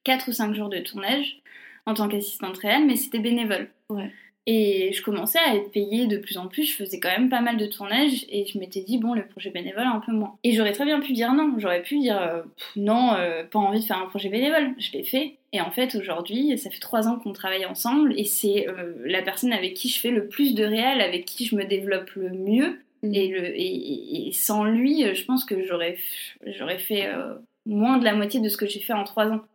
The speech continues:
Speaker 2: Mm.
Speaker 1: Et, et ça, c'est juste un projet bénévole où j'ai dit oui, où je l'ai fait, et je l'ai fait en plus à fond, parce que chaque projet que j'ai fait, j'ai toujours tout donné. Parce que je peux pas faire les projets à moitié.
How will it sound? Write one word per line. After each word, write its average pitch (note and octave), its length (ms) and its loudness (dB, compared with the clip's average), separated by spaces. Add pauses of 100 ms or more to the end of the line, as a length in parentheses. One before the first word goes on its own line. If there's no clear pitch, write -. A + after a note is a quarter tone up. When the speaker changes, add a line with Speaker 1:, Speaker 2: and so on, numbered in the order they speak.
(180)
Speaker 2:
Mm. G#3+ 80 -2 (260)
Speaker 1:
Et, G3 260 2
et A3 40 4
ça, D4 180 6
c'est B3 200 2
juste C#4 220 0
un A#3+ 140 2
projet A3+ 360 0
bénévole A3 420 2
où B3+ 60 4
j'ai G#3+ 140 2
dit G#3 220 -4
oui, C#4 220 4
où B3+ 100 2
je G#3+ 100 -4
l'ai F#3+ 120 0
fait, C#4+ 340 0
et G#3 60 2
je G#3 140 -4
l'ai A3 100 0
fait C#4 320 -2 (300)
en G#3 160 0
plus D4 300 0
à G3+ 120 4
fond, E4+ 280 -2
parce G#3 200 2
que C#4 120 0
chaque D#4+ 360 0
projet B3 300 0
que G#3 60 -2
j'ai G#3 200 0
fait, D#4+ 240 -2
j'ai A3 240 2
toujours C4+ 420 -2
tout - 180 -2
donné. A3+ 360 0 (200)
Parce A#3 160 2
que C4 120 0
je - 100 -6
peux A3 80 -8
pas C4+ 160 2
faire B3 160 0
les G#3 80 2
projets G3+ 320 -2
à G3 100 2
moitié. F#3+ 400 -10